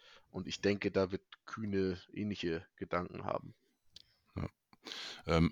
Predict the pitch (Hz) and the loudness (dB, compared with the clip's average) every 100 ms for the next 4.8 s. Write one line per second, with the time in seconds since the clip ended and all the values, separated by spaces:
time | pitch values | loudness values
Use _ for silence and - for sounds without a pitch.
0 | - 85 90 92 92 90 92 90 87 92 | 8 8 10 10 10 8 8 10 8 6
1 | - 95 82 87 85 85 82 85 - 85 | 4 6 8 8 8 8 6 4 4 4
2 | 85 87 73 80 80 - 82 82 80 78 | 8 8 6 2 2 4 4 4 4 4
3 | - 87 85 85 80 82 80 80 78 76 | 4 6 8 6 6 4 4 4 2 2
4 | 76 73 87 95 87 90 90 90 | 0 4 6 8 6 6 6 4